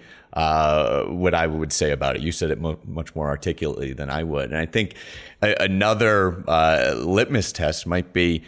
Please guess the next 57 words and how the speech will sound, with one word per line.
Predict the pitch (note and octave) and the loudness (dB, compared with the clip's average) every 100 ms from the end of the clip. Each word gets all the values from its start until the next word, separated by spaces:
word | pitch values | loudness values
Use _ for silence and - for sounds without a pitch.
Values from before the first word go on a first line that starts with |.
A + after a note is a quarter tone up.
| - - | -16 -10
how | G2 A2 | -2 0
do | D3 | 2
you | C#3 | 0
answer | D#2 F2 F#2+ - | 0 0 -2 -4
the | F2 | -6
question | - D#2+ - E2 | -2 -2 -2 -4
when | D#2 | -6
people | - F2 E2 | -6 -4 -2
ask | D2+ D#2 - | -2 -4 -4
you | |
how | D2+ D2 | -4 -4
you're | C#2+ | -4
doing? | C#2+ G#2+ G2+ C#2 B1+ | -2 -2 -2 -4 -10
Because | E2 E2 | -10 -8
if | F2 | -6
you're | F2+ | -2
always | G2 A2 | 0 0
saying | - F#2 E2 | 0 -2 -4
fine | - F2 E2+ E2 | -2 0 0 -2
or | C#2+ | -4
good, | F#2 A#2+ F#2+ D2 C#2 - _ _ _ _ _ | 2 4 4 2 -2 -12 _ _ _ _ _
well, | A#2 A2 G2+ - - | 0 2 2 -4 -12
chances | - C3 B2+ A#2+ G#2 | -4 0 2 0 2
are | G#2 G2 | 4 4
it's | F2 | 2
probably | - G#2+ G2+ G2 F#2+ G2 | 0 2 2 2 0 2
not | F2+ E2+ E2+ | 2 2 2
all | E2+ | 2
that | D#2+ C2+ D#2+ | 2 0 0
great. | E2+ C#2+ - _ - - _ | -2 -2 -4 _ -20 -20 _
If | G2 G#2 | -4 0
you | C3+ E3+ | 0 2
meet | G#2 G#2+ - | 2 2 2
somebody | A#2+ G#2 E2+ D#2 | 0 2 2 2
that's, | E2 - | 0 0
like, | F2+ E2+ - | -2 -2 -2
unlocked | G#2 A2 G2 F#2 F2+ G2 - | 0 2 2 2 2 -2 -2
the | F#2 | -2
intention, | E2+ D#2+ F#2+ F#2 - F#2 D#2 D#2 | -2 -2 0 0 -2 -2 -2 -2
the, | D#2 - | -4 -6
the | D2+ F2+ | -6 -6
core | - B2 A2+ G#2+ | -2 2 4 6
why | F#2 F#2 G2 F2+ D#2 D#2 | 4 4 4 2 2 0
that, | D2 D#2 | 0 -2
y-, | D#2 | -4
you | D#2 C2+ E2 | -6 -4 0
know, | |
I | D#2+ | 0
know | E2+ | 0
we're | E2 | -2
gonna | E2 D#2 | -2 0
get | F2+ - | -2 0
to | |
that | E2+ D#2 | 0 0
in | |
a | E2 | 0
minute. | F2+ F#2 | 2 2